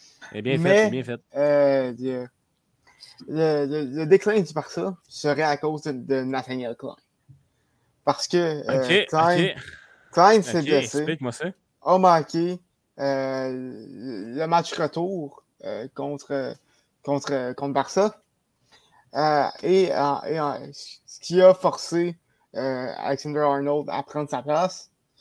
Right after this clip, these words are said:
Speaker 2: Arnold, comme on sait, a fait, a fait le corner, l'a pris rapidement, but de, but de Origi.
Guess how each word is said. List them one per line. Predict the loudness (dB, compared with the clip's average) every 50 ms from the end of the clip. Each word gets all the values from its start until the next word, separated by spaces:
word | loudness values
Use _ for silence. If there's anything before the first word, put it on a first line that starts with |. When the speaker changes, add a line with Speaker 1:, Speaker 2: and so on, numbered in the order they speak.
| _ _ _ _ _ -8
Speaker 2:
Arnold, | -4 -2 -2 0 0 0 -2 -2
comme | -4 -6 -6 -6
on | -6 -6 -8
sait, | -10 -8 -6 -4 -4 -4 -4
a | -4 -6
fait, | -6 -8 -10 -10 -10 -12 -12
a | -12 -14
fait | -14 -16 -16 -16
le | -14
corner, | -12 -12 -10 -10 -8 -6 -4 -4 -4 -4 -4 -4 -4
l'a | -4 -4 -4
pris | -4 -6 -10 -6
rapidement, | -6 -6 -6 -6 -6 -6 -4 -2 -2 -2 -2 -4
but | -4 -6 -4 0
de, | 0 0 0 -2 _ _ _ _ _ _ _ -8
but | -6 -4
de | -4
Origi. | -4 -4 -4 -6 -6 -6 -6 -4 -2 0 0 2 2 0 0 -2